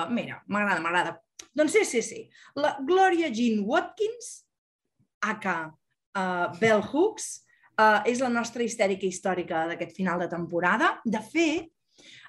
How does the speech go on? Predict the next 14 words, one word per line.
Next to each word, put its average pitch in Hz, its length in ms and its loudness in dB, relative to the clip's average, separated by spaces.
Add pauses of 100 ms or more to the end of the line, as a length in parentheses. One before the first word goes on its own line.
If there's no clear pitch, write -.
eh, 226 120 0
ella 220 180 0
va 220 80 -2
ser 175 180 -4
escriptora, 247 720 2
activista, 240 920 0
no? 226 400 -2
Va 156 140 -12
ser 170 440 -4
activista 202 640 -2
feminista, 220 720 2 (320)
activista 202 720 -2
social, 233 720 0 (420)
no? 220 420 -4